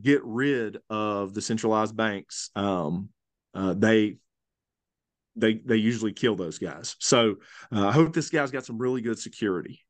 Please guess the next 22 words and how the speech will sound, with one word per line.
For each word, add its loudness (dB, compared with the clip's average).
Uh, 4
he's 4
gonna 0
need -4
it. -14
He's 2
gonna 4
piss 0
off -2
a -10
whole -2
lot -2
of -14
people, -4
but 6
that's 2
what -4
you -6
gotta 0
do. -2
Change 2
is 0